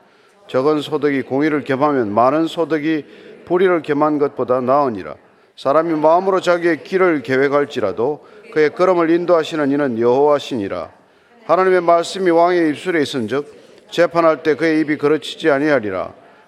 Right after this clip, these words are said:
공평한 저울과 접시 저울은 여호와의 것이요 주머니 속의 저울 추가 다 그가 지으신 것이니라.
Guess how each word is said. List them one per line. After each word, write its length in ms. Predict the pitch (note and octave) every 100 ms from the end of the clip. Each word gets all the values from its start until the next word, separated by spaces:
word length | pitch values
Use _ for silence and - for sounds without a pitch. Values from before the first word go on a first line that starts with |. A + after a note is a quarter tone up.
| -
공평한 600 | C#3 C#3 D3+ E3+ E3 D3
저울과 500 | E3 D#3+ C#3+ C3+ A#2+
접시 400 | D#3+ D#3+ - C#3
저울은 420 | C3+ B2 A2 A2
여호와의 440 | B2+ C#3 D#3+ C#3+
것이요 540 | A2+ G2+ - G2+ C3+ D3+ - _ _ -
주머니 340 | D#3+ F3+ F3+
속의 300 | E3+ D#3 D#3
저울 320 | F3 F3 D3+
추가 600 | - F3+ E3 C#3+ A#2+ F#2+ - - - -
다 320 | D3+ D#3+ D3+
그가 300 | E3+ D#3 C3
지으신 500 | - E3+ E3+ E3 B2
것이니라. 540 | G#2+ - F#2 E2+ D#2